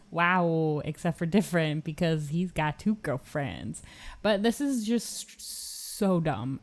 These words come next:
And I f-, really feel like this is what people think anime is when <laughs> you say that you watch anime.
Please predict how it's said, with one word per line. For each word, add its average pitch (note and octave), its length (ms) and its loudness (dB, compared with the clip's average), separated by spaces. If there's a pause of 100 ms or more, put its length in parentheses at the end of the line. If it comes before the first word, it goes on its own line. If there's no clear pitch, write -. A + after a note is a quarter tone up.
And F#3+ 200 2
I F3+ 100 4
f-, - 300 -6
really A3+ 280 4
feel G3+ 360 0
like A#3 200 2 (120)
this F3+ 180 0
is A3+ 160 -2
what G#3 180 2
people G3 300 0
think F#3 420 0
anime F#3 300 2
is F#3 680 -2 (160)
when F3+ 280 2
<laughs> F3 160 8
you G3+ 100 10
say - 420 2
that E3+ 160 -2
you D#3 160 -4
watch C#3+ 300 -6
anime. - 580 -10